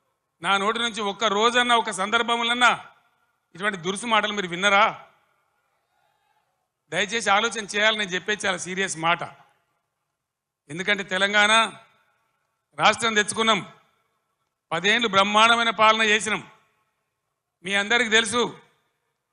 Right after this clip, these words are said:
తెలంగాణ వచ్చినాడు కొత్త కుండల ఈగ వచ్చినట్టు, దిక్కు దిశ లేదు, బడ్జెట్ ఏందో తెలియదు,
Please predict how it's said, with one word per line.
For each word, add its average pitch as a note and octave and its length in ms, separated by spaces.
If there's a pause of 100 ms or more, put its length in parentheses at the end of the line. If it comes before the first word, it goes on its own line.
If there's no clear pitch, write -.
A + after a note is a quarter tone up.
(180)
తెలంగాణ A3 460
వచ్చినాడు G#3+ 600 (960)
కొత్త F#3 220
కుండల A3+ 300
ఈగ G#3+ 300
వచ్చినట్టు, G3+ 420 (960)
దిక్కు F#3+ 280
దిశ G3+ 240
లేదు, A#3 360 (840)
బడ్జెట్ F#3+ 440
ఏందో A3+ 200
తెలియదు, A3 460